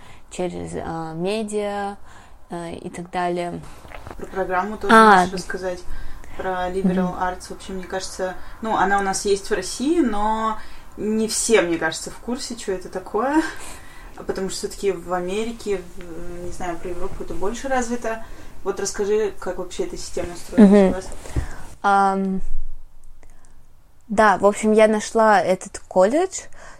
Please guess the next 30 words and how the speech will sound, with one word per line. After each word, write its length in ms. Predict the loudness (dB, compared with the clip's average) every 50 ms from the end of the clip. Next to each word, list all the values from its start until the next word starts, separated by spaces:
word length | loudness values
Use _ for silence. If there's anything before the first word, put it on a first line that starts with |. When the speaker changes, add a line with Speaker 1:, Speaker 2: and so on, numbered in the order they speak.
| -12 0
Speaker 1:
через 320 | 4 4 6 6 4 2
своего 600 | 0 0 2 2 2 4 4 6 6 8 6 6 4
друга, 580 | 2 2 4 4 4 6 6 4 6 6 6 4
и 360 | 2 0 -2 -2 -2 -2 -2 -2
мне 160 | -2 -2 -4
понравилось, 960 | -4 -6 -6 -2 0 2 2 2 2 2 0 0 0 -2 -2 -6 -10 -12 -14 -18 -20 -20 -20 -20 -20 -20 -20 -8 -4
э, 220 | -2 0 0 0
очень 340 | 0 0 0 -2 -2 -4 -2
то, 480 | 4 6 8 8 8 8 6 2 -2 -10 -20 -20 -20 -16
что 240 | -16 -6 -2 -2 -2
у 60 | 0
них 200 | -2 -4 -6 -6
было 180 | -4 -4 -4 -4
на 160 | -4 -4 -6
сайте. 600 | -4 -2 0 0 0 0 -2 -4 -4 -4 -4 -6 -8 -12 -18 -20 -20 -20 -20 -20 -20 -20 -20 -12
А, 320 | -8 -4 -4 -2 -2 -2 0
я 220 | 0 0 0 0
подала 460 | 0 -2 -4 -2 -2 -2 -2 -2 -2
документы 1120 | -4 -6 -10 -8 -6 -4 -2 -2 0 0 0 -2 -2 0 0 2 4 4 4 4 2 0 -2 -6 -12 -2
после, 380 | 2 4 4 4 2 -2 -8 -8
причем, 480 | -8 -8 -8 -6 -2 -2 -2 -2 0 2
дедлайна, 680 | 2 2 2 2 4 4 4 6 4 4 2 0 -2
что 300 | -4 2 6 6 6 6 4 -2 -16 -10 -2 0
я 80 | 0 0
хочу 180 | 0 0 2
заметить, 500 | 4 4 4 4 4 0 0 -2 -2 -2
это 180 | -2 2 2 2
очень 220 | 2 2 0 4
важный 340 | 6 6 6 6 4 0 -2
момент, 420 | -2 -2 -2 0 0 0 0 -2